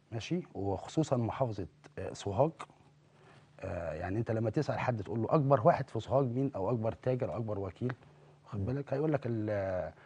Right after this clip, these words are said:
Speaker 1: الحاج حسني المهر والحاج حسن المهر
Speaker 2: تمام.
Speaker 1: والدكتور عمر المهر. فالحمد لله إحنا نجحنا في الحتة دي اللي إحنا،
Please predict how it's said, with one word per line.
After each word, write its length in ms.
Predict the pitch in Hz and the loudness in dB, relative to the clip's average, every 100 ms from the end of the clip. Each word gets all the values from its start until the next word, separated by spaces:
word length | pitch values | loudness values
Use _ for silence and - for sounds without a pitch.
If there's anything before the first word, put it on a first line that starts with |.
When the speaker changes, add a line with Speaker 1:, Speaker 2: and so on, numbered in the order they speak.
| - - | -20 -12
Speaker 1:
الحاج 280 | 113 117 104 | -6 -4 -2
حسني 300 | 113 - 98 | -4 -2 0
المهر 380 | 92 131 170 | 2 2 2
والحاج 600 | 180 170 151 147 - 135 | 2 2 2 0 -2 -2
حسن 240 | 107 120 113 | -2 -4 -6
المهر 320 | 98 90 - - - _ _ - _ - | -8 -10 -12 -20 -20 _ _ -20 _ -8
Speaker 2:
تمام. 160 | 92 | -2
Speaker 1:
والدكتور 400 | 131 123 - 123 | 0 0 0 2
عمر 280 | 101 95 85 - | 2 0 -4 -6
المهر. 300 | 104 95 87 - - - _ - - - - | -2 -2 -2 -8 -20 -20 _ -20 -20 -20 -8
فالحمد 360 | - 123 190 196 | 4 6 6 6
لله 260 | 156 151 147 | 8 10 8
إحنا 180 | 147 143 | 8 6
نجحنا 280 | 151 180 | 6 6
في 80 | - | 4
الحتة 280 | 113 170 143 | 2 0 2
دي 80 | 131 | 2
اللي 120 | 139 | 2
إحنا، 260 | 147 127 | 2 2